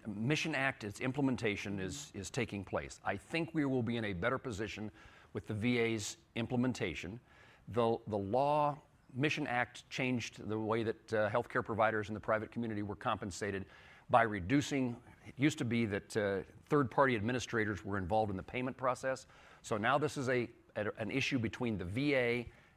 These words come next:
and the provider, not the V A, the third-party administrator, and the provider. So taking one piece of bureaucracy out of the path, we've increased the compensation, particularly for rural healthcare providers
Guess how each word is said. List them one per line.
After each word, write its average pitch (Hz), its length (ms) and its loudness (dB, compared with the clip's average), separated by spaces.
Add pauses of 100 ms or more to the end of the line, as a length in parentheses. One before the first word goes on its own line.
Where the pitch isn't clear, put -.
(240)
and 131 240 0
the 120 60 0
provider, 107 760 4
not 120 360 0
the 117 60 -4
V 120 220 0
A, 117 140 2
the 95 120 -4
third-party 113 500 2
administrator, 101 640 -2
and 98 120 -6
the 87 40 -6
provider. 90 480 -2 (220)
So 120 140 0
taking 113 480 0
one 139 360 2 (440)
piece 135 220 0
of 110 100 0
bureaucracy 110 600 2
out 113 120 4
of 113 60 -2
the 101 60 -4
path, 87 440 0 (380)
we've 123 160 2
increased 156 480 0
the 139 60 -4
compensation, 113 720 -2
particularly 117 420 -2
for 104 200 -2
rural 131 360 4
healthcare 104 380 -2
providers 92 500 -2